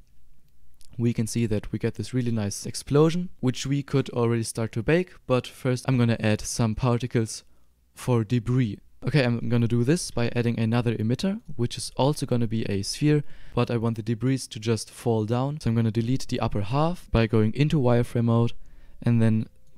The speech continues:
box select these faces and press delete faces. And now we just got the lower half of our sphere and we can start adding particles. We can also unhide everything but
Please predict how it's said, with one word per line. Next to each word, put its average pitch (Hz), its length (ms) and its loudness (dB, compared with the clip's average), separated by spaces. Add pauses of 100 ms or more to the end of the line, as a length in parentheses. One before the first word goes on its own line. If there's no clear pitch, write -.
box 127 240 2
select 117 500 0 (800)
these 131 300 0
faces 117 600 -2 (160)
and 110 160 -4
press - 260 -2
delete 107 260 -4
faces. 117 340 0
And 117 140 -6
now 123 100 2
we 120 140 0
just - 300 -2
got 113 200 -2 (640)
the 123 120 -2
lower 147 280 6
half 127 460 0
of 139 240 0
our 110 180 2
sphere 117 500 -2
and 113 260 2
we 113 120 0
can 110 140 -4
start 113 360 0
adding 110 200 0
particles. 127 600 -4 (280)
We 123 80 -2
can 127 100 0
also 117 540 -2 (160)
unhide 131 520 4
everything 143 760 -2
but 120 180 0